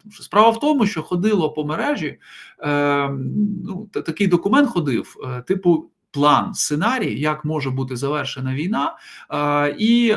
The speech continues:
е, його навіть спростовували в Офісі Президента, що це неправда, такі речі не обговорюються. І там с-, серед одних пунктів було те, що Україна,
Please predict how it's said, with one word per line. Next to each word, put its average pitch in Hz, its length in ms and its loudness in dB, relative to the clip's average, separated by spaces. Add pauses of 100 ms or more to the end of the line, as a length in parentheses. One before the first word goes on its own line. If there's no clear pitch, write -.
(100)
е, 156 140 0
його 170 180 0
навіть 151 200 0
спростовували 139 540 -2
в 135 80 -4
Офісі 131 300 -8
Президента, 147 540 -4
що - 140 -12
це - 140 -14
неправда, 135 460 -2
такі 123 220 -12
речі 127 240 -8
не 120 100 -8
обговорюються. 151 640 -4
І - 20 -10
там 220 280 0
с-, - 180 -18
серед 165 280 -10
одних 160 240 -6
пунктів 233 380 -6
було 147 240 -4
те, 196 160 -4
що 139 380 -4 (260)
Україна, 151 680 0